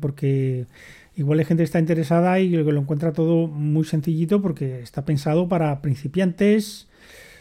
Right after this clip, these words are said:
y intermedios, pero intermedios que tampoco tienen por qué saber mucho. Así que, bueno, para aquellos que tengan un interés más, bueno, que tengan más habilidad, que lleven más tiempo tocando,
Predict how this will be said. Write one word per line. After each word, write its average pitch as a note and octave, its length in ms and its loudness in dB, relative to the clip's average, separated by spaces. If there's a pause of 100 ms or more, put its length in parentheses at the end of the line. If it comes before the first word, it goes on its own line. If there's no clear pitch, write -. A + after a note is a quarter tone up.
(260)
y D3+ 760 0
intermedios, F#3 640 2
pero E3+ 180 2
intermedios E3 520 2
que F#3+ 120 -2
tampoco C#3+ 1160 0
tienen D3+ 240 0
por C#3 140 -4
qué D3 80 -6
saber C#3 320 0
mucho. D3+ 380 2 (1000)
Así E3 260 0
que, F#3+ 180 2
bueno, F3+ 240 4
para D3+ 160 0
aquellos E3 320 0
que E3+ 100 -2
tengan F3 600 4
un F3 160 2
interés E3+ 400 2
más, - 760 -2
bueno, E3 380 0
que E3 100 0
tengan G#3 240 4
más F#3+ 220 6
habilidad, D#3 500 4
que F3 80 2
lleven E3 220 4
más D#3+ 260 0
tiempo E3 240 0
tocando, F3 520 0